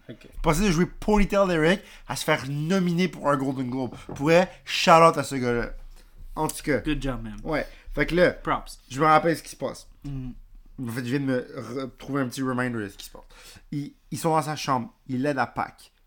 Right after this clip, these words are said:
Speaker 2: Puis là, elle lui touche la cuisse.
Speaker 1: Ouais.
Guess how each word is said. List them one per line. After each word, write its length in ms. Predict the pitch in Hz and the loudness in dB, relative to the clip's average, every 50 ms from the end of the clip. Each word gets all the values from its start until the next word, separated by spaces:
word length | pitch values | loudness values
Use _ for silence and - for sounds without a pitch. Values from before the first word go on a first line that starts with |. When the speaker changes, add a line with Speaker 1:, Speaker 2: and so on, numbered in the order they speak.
| _ _ | _ _
Speaker 2:
Puis 120 | - 139 131 | -8 -6 -4
là, 300 | 127 127 127 120 104 - - _ _ _ _ _ _ _ _ _ _ - | 0 0 0 0 -2 -4 -10 _ _ _ _ _ _ _ _ _ _ -4
elle 120 | 135 127 | -2 -2
lui 120 | 123 117 - | -2 -2 -2
touche 200 | 139 131 120 - | -4 -6 -4 -4
la 120 | 113 104 | -6 -6
cuisse. 440 | - - 107 - - - - - - - - - _ - - - - - - - - - _ _ - - - - - | -6 -12 -18 -14 -12 -12 -12 -12 -12 -14 -16 -20 _ -20 -20 -20 -20 -18 -18 -20 -20 -20 _ _ -20 -20 -20 -20 -20
Speaker 1:
Ouais. 120 | 110 104 | -20 -18